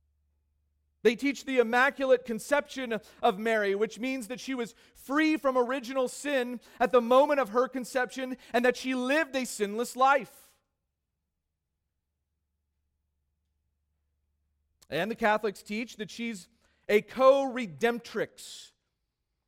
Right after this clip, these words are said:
and mediatrix who plays a key role in the salvation of souls. And while we do acknowledge that Mary was an amazing woman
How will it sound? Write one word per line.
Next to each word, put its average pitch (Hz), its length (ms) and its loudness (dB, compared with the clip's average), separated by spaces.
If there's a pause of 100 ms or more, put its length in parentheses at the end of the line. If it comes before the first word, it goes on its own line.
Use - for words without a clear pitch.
(600)
and 220 240 0
mediatrix 240 880 2
who 220 180 -6 (360)
plays 262 480 4
a 226 80 2
key 269 320 -2
role 233 580 8
in 196 300 -4 (220)
the 196 80 0
salvation 208 920 2
of 135 140 -8
souls. 107 480 -10 (4000)
And 143 120 -10
while 208 320 6
we 214 140 -6
do 214 320 -8
acknowledge 175 640 -4
that 156 180 -8
Mary 196 340 -6
was 190 420 -2
an 196 100 -8
amazing 180 580 -8
woman 220 460 -6